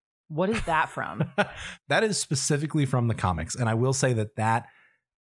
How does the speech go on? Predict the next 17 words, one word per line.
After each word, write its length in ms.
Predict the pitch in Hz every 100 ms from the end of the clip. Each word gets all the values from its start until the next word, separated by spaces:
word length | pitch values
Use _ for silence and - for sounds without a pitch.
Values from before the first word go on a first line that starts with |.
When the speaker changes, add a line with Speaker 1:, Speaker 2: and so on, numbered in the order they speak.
| _ 131
Speaker 2:
does 280 | 113 120 131
happen, 480 | 127 92 101 127 165 - - -
uh, 800 | 117 113 113 110 107 104 101 101 - -
but 200 | 113 - _
that 180 | 113 104
has 100 | 104
been 180 | 110 120
altered, 340 | 110 98 95 95
of 120 | 95
course. 320 | 95 87 -
He 100 | 110
doesn't 180 | 95 101
come 120 | 98
in 60 | 95
and 80 | 90
say, 100 | 98
"Fuck." 480 | - 98 98 -